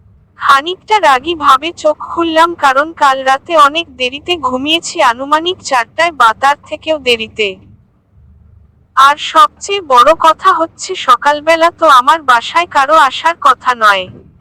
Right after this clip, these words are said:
আমি বিছানা থেকে উঠে মোবাইল হাতে নিলাম।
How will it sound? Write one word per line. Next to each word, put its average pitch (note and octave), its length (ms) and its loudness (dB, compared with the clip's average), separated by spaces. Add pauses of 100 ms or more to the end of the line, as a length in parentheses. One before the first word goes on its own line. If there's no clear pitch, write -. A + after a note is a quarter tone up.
(760)
আমি D#4 360 2
বিছানা F4+ 520 -4
থেকে F4+ 400 -8
উঠে D#4 300 -4
মোবাইল D4 480 0
হাতে D4 340 -2
নিলাম। G#3+ 560 -4